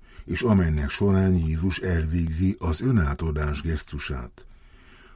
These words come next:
Valójában a megtört kenyérben és a kehelyben, amelyet a tanítványoknak nyújt, ő önmagát adja oda az egész emberiségért,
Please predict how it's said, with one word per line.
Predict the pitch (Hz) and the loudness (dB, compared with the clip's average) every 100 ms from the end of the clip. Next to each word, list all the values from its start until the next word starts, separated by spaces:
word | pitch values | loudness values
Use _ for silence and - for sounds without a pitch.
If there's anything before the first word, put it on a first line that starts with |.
| - | -10
Valójában | 98 117 123 117 107 104 98 92 | 2 6 8 8 6 6 4 4
a | 90 | 6
megtört | 110 127 - 104 92 | 6 4 2 2 2
kenyérben | - 95 87 80 71 76 | 4 4 4 0 -2 -2
és | 73 71 | -2 -2
a | 80 | -4
kehelyben, | 73 95 82 78 78 73 90 107 104 - - - | -4 -4 -2 -2 -2 -2 0 0 -2 -12 -20 -8
amelyet | 95 87 82 80 80 | 0 2 2 0 -2
a | |
tanítványoknak | 76 113 101 78 - 82 78 73 - 76 73 | 2 4 4 2 0 -2 0 -2 -6 -6 -4
nyújt, | - 95 104 104 - - - - | 0 2 4 0 -8 -20 -20 -6
ő | 95 107 117 101 | 2 4 4 0
önmagát | - 147 135 87 76 73 - | 2 4 6 4 0 -4 -2
adja | 87 78 87 | -2 -2 -2
oda | 82 87 98 90 - | -2 -2 -2 -2 -4
az | 76 - | -6 -2
egész | 110 101 101 - | -2 0 -2 0
emberiségért, | 78 73 71 67 71 - 71 64 65 64 - | -2 -2 -2 -2 -4 -4 -4 -4 -6 -6 -10